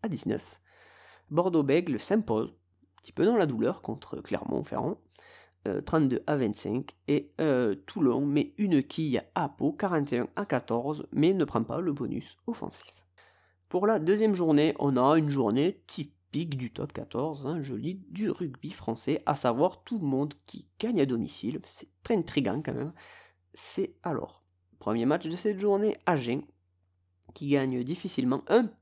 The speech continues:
petit peu aidé par un joueur qui fait une petite cravate ou une, un petit plaquage cathédrale, je ne me rappelle plus. Bel attentat. Qui gagne, Agen gagne vingt-trois à dix-neuf.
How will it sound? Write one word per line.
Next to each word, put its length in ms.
petit 160
peu 280
aidé 200
par 180
un 60
joueur 200
qui 100
fait 100
une 80
petite 340
cravate 420
ou 40
une, 180
un 120
petit 340
plaquage 340
cathédrale, 380
je 60
ne 80
me 80
rappelle 300
plus. 220
Bel 380
attentat. 380
Qui 160
gagne, 340
Agen 320
gagne 220
vingt-trois 640
à 100
dix-neuf. 480